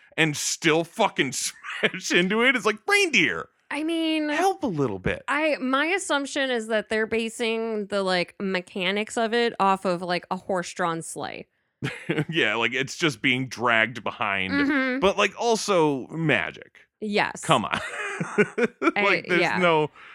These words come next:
Speaker 1: like, if, if it was, if it was that realistic, it would be, like,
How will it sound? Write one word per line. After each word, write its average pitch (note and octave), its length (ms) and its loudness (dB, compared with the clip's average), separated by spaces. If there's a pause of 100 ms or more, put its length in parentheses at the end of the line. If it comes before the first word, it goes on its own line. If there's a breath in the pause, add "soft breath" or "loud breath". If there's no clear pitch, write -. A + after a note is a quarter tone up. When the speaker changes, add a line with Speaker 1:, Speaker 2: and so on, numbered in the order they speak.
(340 loud breath)
Speaker 1:
like, D#3 220 4
if, D#3+ 260 4
if F#3 220 4
it G#3 120 4
was, D#3 380 4
if D#3+ 140 4
it A3+ 60 4
was F3+ 180 4
that G3 240 2
realistic, D#3 640 4
it D3+ 40 6
would D#3 160 2
be, E3 120 0
like, A#2 240 2